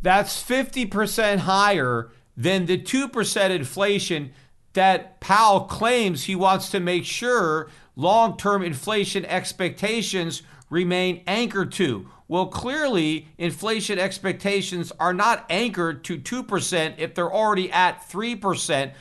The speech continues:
and are drifting higher. And so that means the Fed still has a lot of work to do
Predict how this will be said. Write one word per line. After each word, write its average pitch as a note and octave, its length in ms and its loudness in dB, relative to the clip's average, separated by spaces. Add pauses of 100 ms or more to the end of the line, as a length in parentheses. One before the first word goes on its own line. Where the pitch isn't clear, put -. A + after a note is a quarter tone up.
(300)
and G3+ 180 2
are F3+ 160 2
drifting F3 600 -2
higher. D3+ 680 0 (240)
And D3 160 -6
so F#3+ 160 -2
that F#3+ 300 2
means F#3 260 0
the E3+ 100 -2
Fed F3+ 320 -2
still B3+ 480 0
has F#3+ 280 2
a F3 40 -4
lot F3+ 260 2
of E3 100 -2
work A3+ 260 0
to E3 100 -2
do D3+ 360 -2